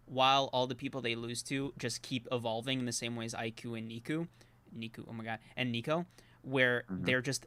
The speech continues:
Speaker 1: getting better at being, uh, at playing their positions, at being b-, players, and essentially the dysfunction of the, uh, uh, of Bastard Munchen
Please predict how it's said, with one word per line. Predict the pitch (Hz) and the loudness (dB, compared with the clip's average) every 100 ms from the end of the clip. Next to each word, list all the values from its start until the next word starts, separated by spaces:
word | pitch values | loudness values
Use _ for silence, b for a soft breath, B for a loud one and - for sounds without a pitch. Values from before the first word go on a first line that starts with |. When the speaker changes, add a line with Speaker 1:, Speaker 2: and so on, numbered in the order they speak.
| - | -6
Speaker 1:
getting | 127 127 131 120 - - | 0 2 4 0 -6 -12
better | 113 120 123 120 117 | -2 0 2 2 0
at | 117 - | -6 -4
being, | 120 117 117 113 _ - | -2 -2 -4 -8 _ -6
uh, | 120 110 - | -4 -4 -4
at | 120 - | -6 -2
playing | 127 123 | 0 0
their | 120 | -2
positions, | 117 117 - 120 113 | -4 -4 -4 -4 -4
at | 117 113 | -6 -6
being | 117 117 | -6 -6
b-, | 113 - | -8 -8
players, | 120 117 135 147 - B B - - | 0 2 2 -2 -8 B B -12 4
and | 127 120 120 117 - | 6 6 4 -4 -6
essentially | 131 143 139 - 131 - - - - - - - 123 | 0 2 2 0 -2 -2 -10 -20 -20 -20 -20 -10 0
the | 135 | 2
dysfunction | 127 - 151 156 - 147 | 2 2 2 2 0 0
of | 127 123 120 | 2 0 0
the, | 120 117 | -4 -2
uh, | 113 | 0
uh, | 113 120 117 120 | -2 -4 -4 -4
of | 113 - | -4 -2
Bastard | 117 - 117 | -2 -2 -6
Munchen | 117 120 143 139 | -6 -4 -2 -4